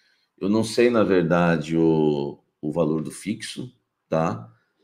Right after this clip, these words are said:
É, depende de quanto ele quer de fixo. Se for barato, vale a pena, diz aqui o Reinaldo Ramos, tá?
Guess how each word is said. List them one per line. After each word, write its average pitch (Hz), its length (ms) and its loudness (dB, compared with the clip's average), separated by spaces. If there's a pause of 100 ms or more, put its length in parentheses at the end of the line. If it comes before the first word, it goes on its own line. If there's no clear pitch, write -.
(300)
É, 78 380 -2
depende 101 540 0
de 104 100 -2
quanto 101 300 0
ele 92 180 0
quer 85 500 0
de 76 120 -12
fixo. 73 640 -8 (120)
Se - 180 -12
for 104 180 -4
barato, 110 420 0
vale 127 200 0
a 135 40 -2
pena, 107 560 -6 (140)
diz 85 180 -4
aqui 87 220 -4
o 87 60 0
Reinaldo 85 440 0
Ramos, 80 440 -4
tá? 82 360 -4